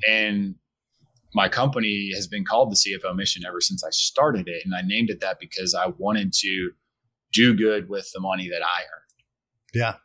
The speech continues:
Speaker 1: It didn't really have any purpose beyond that. I mean, we had, I was connected to God and I was like, "Okay, we're gonna give a certain amount of money to, to charitable foundations and kingdom building foundations." That was always there. But now it's deeper. Now it's like,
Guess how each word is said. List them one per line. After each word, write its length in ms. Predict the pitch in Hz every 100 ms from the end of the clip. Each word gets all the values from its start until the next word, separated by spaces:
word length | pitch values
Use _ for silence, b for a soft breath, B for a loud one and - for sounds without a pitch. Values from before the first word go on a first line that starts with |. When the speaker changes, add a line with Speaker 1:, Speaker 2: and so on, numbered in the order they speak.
| _ -
Speaker 1:
It 60 |
didn't 200 | 196 240
really 180 | 185 160
have 140 | 147
any 120 | 143 120
purpose 340 | 123 123 120
beyond 340 | 123 117 107 101
that. 220 | 104 107
I 40 |
mean, 180 | 107 104
we 140 | 110 127
had, 420 | 127 113 107 92 - _ _ _
I 100 | 127 139
was 120 | 123
connected 460 | - 120 120 110
to 60 | 95
God 200 | 98 104
and 100 | 98
I 40 |
was 80 | 90
like, 100 | 87 92
"Okay, 180 | 92
we're 100 | 98
gonna 140 | 107 98
give 200 | 90 98
a 60 | 92
certain 280 | 101 95 92
amount 200 | 90 87
of 60 |
money 240 | 87 87 87
to, 300 | - 87 82 - _ _ _
to 100 | 92
charitable 460 | 87 98 95 95 90
foundations 640 | 95 90 85 87 - 82
and 100 | -
kingdom 340 | - 101 95 90
building 280 | 90 87 -
foundations." 500 | 90 82 82 - -
That 160 | 110 131
was 160 | 139 -
always 400 | 104 110 117 107
there. 160 | 98 82 - _ _ _ _ _ _ _ _ _ _ _ -
But 160 | 117
now 260 | 120 127 160
it's 160 | 131 -
deeper. 320 | 104 104 - 95
Now 260 | 110 139
it's 180 | 123 -
like, 200 | 98